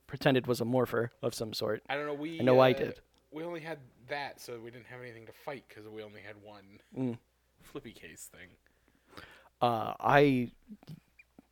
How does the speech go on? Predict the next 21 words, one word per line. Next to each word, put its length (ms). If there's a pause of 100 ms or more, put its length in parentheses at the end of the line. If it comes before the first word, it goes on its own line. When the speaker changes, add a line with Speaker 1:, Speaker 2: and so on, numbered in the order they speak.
(1040)
Speaker 1:
uh, 420 (120)
only 260
used 320
it 360
in 180
a, 220
in 120
a, 120 (180)
in 140
a 40
top 360
battle, 420
like, 240 (160)
once 560
and 220
realized 400
how 160
just 280 (360)
uninteresting 640
it 160
was. 380